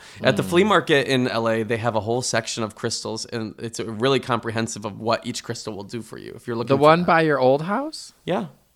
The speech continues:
Speaker 2: Oh my
Speaker 1: Yeah, there's
Speaker 2: God.
Speaker 1: and there's a back, in the back corner, uh, there's a section of all only crystals.
Speaker 2: Is it by the,
Speaker 1: Crystals.
Speaker 2: <laughs> is it by the records?
Speaker 1: No. Ki-, actually, kind of, yeah, past the records, yes.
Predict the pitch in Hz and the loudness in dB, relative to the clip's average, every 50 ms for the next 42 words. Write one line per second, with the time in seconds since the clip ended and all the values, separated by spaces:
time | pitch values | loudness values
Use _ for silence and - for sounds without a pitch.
0 | _ _ - 139 151 165 170 175 175 180 175 202 214 202 165 131 - - - - | _ _ -12 -8 -6 -4 -4 -4 -4 -2 -2 -2 -2 -2 -2 -4 -4 -6 -6 -6
1 | - 151 160 160 156 143 151 147 123 143 135 143 143 - - 151 147 143 131 139 | -2 0 2 2 2 2 0 2 4 6 6 6 4 2 -2 -4 -2 2 4 6
2 | 139 143 139 139 - 156 147 143 135 120 117 120 - - - 123 120 117 117 117 | 6 4 4 0 -4 -2 -2 0 0 0 0 -2 -4 -4 -2 0 2 2 2 2
3 | 113 113 113 - - - _ _ _ - 147 139 131 135 127 117 - - 175 165 | 0 -2 -4 -10 -20 -20 _ _ _ -6 -4 -4 -4 -6 -8 -6 -4 -4 -4 -4
4 | - - - 135 131 120 127 - - 135 135 135 139 147 151 151 156 156 160 - | -6 -6 -6 -6 -6 -6 -6 -4 0 2 2 2 2 2 2 2 2 0 0 -2
5 | - 139 143 147 151 143 123 135 147 147 139 143 - - 156 143 - - - _ | 0 2 2 2 2 2 0 0 -2 -2 -4 -6 -6 -6 -6 -6 -6 -10 -14 _
6 | - - - - - - - - - - _ _ _ _ _ _ _ _ _ - | -16 -16 -14 -14 -14 -14 -14 -16 -16 -18 _ _ _ _ _ _ _ _ _ -2
7 | 131 - 139 - 147 139 143 139 143 - - - 165 160 156 156 135 135 139 139 | 0 0 2 4 6 6 6 6 4 0 -2 -2 -2 0 2 4 6 6 6 6
8 | 135 120 107 117 131 - - 202 202 277 233 - - - - - _ _ _ _ | 4 2 0 -2 -2 -2 -2 -2 -2 -4 -6 -8 -8 -10 -14 -20 _ _ _ _
9 | _ _ _ _ _ _ - - - - - - - _ _ _ - 180 190 196 | _ _ _ _ _ _ -20 -20 -20 -20 -20 -20 -20 _ _ _ -2 0 2 2
10 | 202 202 202 196 196 185 175 165 156 147 143 139 135 131 127 120 120 120 117 113 | 2 2 2 4 4 6 6 8 8 6 6 6 6 4 4 4 4 4 2 2
11 | 113 113 110 110 110 110 110 110 110 107 123 - 180 - 208 277 - - - 262 | 0 0 0 -2 -4 -4 -6 -6 -8 -10 -6 -4 0 2 2 2 2 0 -2 -4
12 | 240 - 220 233 220 202 160 170 156 120 - - 143 135 131 - - - 110 104 | -2 0 2 2 2 4 4 4 4 2 2 2 2 2 2 0 -4 -6 -6 -6
13 | 101 - - - - - - 120 120 - - - - - - | -8 -10 -14 -16 -16 -12 -10 -10 -10 -10 -12 -14 -14 -14 -16